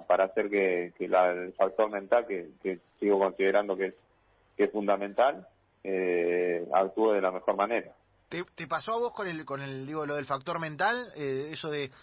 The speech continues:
Speaker 2: por ahí, bueno, me imagino que en esa época de la que estamos hablando, la confianza es, "La tiro para adelante y me los como", y por ahí en alguna otra época te puede haber pasado, uno lo, lo, lo ve a la distancia, no digo en tu caso, pero en general el jugador lo cuenta, que por ahí, eh, no, ni siquiera tenía la confianza de tirar a pared y decir, "Che, no estoy tan bien", o "Por ahí no llego",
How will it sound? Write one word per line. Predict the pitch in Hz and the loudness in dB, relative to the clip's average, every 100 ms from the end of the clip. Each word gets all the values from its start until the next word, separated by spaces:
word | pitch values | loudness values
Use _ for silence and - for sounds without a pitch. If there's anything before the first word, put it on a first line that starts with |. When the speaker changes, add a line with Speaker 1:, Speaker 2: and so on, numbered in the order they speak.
| - - | -20 -6
Speaker 2:
por | 151 | -2
ahí, | 185 | -2
bueno, | 185 170 143 | -2 -6 -6
me | 139 | -8
imagino | 147 139 202 185 | -6 -6 -4 -4
que | |
en | 170 | -4
esa | 180 180 | -4 -4
época | 175 170 | -4 -4
de | 156 | -4
la | 151 | -4
que | |
estamos | 156 165 | -6 -4
hablando, | 170 202 208 160 - _ _ | -2 -2 -2 -4 -6 _ _
la | 139 139 | -6 -4
confianza | 160 156 208 190 180 | -4 -4 -4 -2 -2
es, | 208 | -2
"La | 175 | -4
tiro | 143 185 180 | -4 -4 0
para | 160 | 0
adelante | 156 170 190 180 | 0 0 -2 -4
y | |
me | 170 | -4
los | 165 | -2
como", | - 247 254 220 - _ _ | 0 -2 -2 -6 -10 _ _
y | 220 | -10
por | 185 311 | -4 -2
ahí | 381 | -2
en | 170 | -4
alguna | 160 175 | -4 -4
otra | 165 202 | -2 -4
época | 214 170 135 | -2 -4 -4
te | 143 | -6
puede | 156 156 | -4 -4
haber | 156 | -4
pasado, | 151 226 220 156 | -4 -2 -2 -4
uno | 147 156 | -6 -8
lo, | 143 143 | -6 -6
lo, | 143 147 156 | -6 -6 -6
lo | 151 | -6
ve | 151 175 | -6 -4
a | |
la | 165 | -4
distancia, | 143 190 196 170 147 | -6 -6 -6 -8 -10
no | |
digo | 156 160 | -8 -8
en | 147 | -8
tu | |
caso, | 151 196 180 | -6 -6 -6
pero | 139 131 - - - | -8 -10 -12 -20 -14
en | 131 | -10
general | 156 165 | -6 -6
el | 165 | -2
jugador | 170 175 | -2 -2
lo | 196 | -2
cuenta, | 311 208 | -4 -6
que | 135 | -6
por | 123 160 | -4 -2
ahí, | 190 170 - _ - | -2 -6 -18 _ -10
eh, | 131 131 135 | -8 -6 -10
no, | 127 | -12
ni | 139 139 | -12 -10
siquiera | 139 180 220 | -8 -4 -4
tenía | 185 190 | -2 -4
la | 180 | -4
confianza | 170 180 220 | -4 -4 -6
de | 180 | -6
tirar | 170 180 | -4 -2
a | 170 | -2
pared | 185 226 | -2 -4
y | |
decir, | 170 165 | -4 -6
"Che, | 143 170 143 117 | -6 -6 -6 -8
no | 120 | -10
estoy | - 143 | -8 -6
tan | 127 | -6
bien", | 143 156 147 135 | -6 -4 -4 -6
o | 120 | -8
"Por | 127 | -6
ahí | 139 | -6
no | 139 | -8
llego", | 135 180 180 165 156 151 | -10 -6 -6 -4 -4 -6